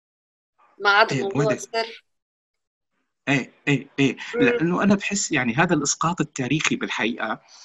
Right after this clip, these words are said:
Speaker 1: مم.
Speaker 2: يعني، إسقاط حاضري، حاضري، إسقاط حاضري، يعني، آه، بزمان الله يذكره بالخير وسلام إلى، هلأ ما بعرف إذا عم تسمعنا الأستاذة فايزة، آه،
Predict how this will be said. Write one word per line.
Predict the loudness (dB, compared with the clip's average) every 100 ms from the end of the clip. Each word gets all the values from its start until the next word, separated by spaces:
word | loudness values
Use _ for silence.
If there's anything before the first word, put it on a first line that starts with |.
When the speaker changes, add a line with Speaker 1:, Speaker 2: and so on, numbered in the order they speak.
| -10
Speaker 1:
مم. | -6 -2 -2
Speaker 2:
يعني، | 0 0
إسقاط | 0 0 0
حاضري، | 4 4 6 4 2 -4 _
حاضري، | -6 -2 0 0 -2 -2
إسقاط | -4 -2 -2
حاضري، | 2 2 2 0 0 -4 -6 -16 -20 -10 0
يعني، | 2 2 0 -4 -4 -6 -6 -6 -6
آه، |
بزمان | -6 -2 2 2 2 -4 _
الله | -20 -8 -8 -6
يذكره | -8 -8 -8
بالخير | -6 -8 -8 -10 -10 -12
وسلام | -16 -16 -8 -6 -2 -2
إلى، | -2 -4 -4 -6 -8 -12
هلأ | -10 -10
ما | -6
بعرف | -6
إذا | -4
عم | -6
تسمعنا | 0 0 0 -6 -8 -12 -14 -16 -14
الأستاذة | -10 -6 -4 -4
فايزة، | -2 -2 0
آه، | -2 -2 -6 -8